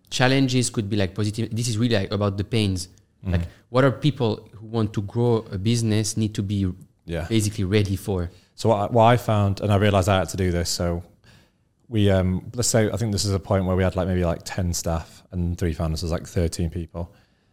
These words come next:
Speaker 2: And you kind of, again, like, another analogy, so I always look at, like, 'cause I like football, I kinda compare things. Like, if you're gonna be growing at, like,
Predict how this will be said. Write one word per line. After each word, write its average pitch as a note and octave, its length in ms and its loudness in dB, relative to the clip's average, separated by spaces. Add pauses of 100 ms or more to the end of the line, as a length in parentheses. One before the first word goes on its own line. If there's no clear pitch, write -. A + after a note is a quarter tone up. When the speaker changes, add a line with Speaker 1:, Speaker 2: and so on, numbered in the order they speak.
(200)
Speaker 2:
And F2 480 -2 (1160)
you A#2 100 -20
kind A2+ 340 4
of, G#2 280 -2 (400)
again, F#2+ 220 2
like, F2 140 -2
another E2+ 180 -2
analogy, E2+ 260 0
so - 140 -2
I F#2+ 80 6
always F2 160 2
look F2 180 -4
at, - 80 -4
like, E2+ 340 -4 (420)
'cause - 80 -14
I F#2+ 60 0
like E2 180 -2
football, D#2+ 380 -4
I E2 40 0
kinda F2 200 -2
compare E2+ 320 -4
things. D#2+ 380 -8
Like, E2 180 -6
if F2+ 80 -4
you're G2 160 0
gonna F2+ 140 0
be E2+ 360 -2 (680)
growing G2+ 340 6
at, D#2 100 0
like, E2+ 360 0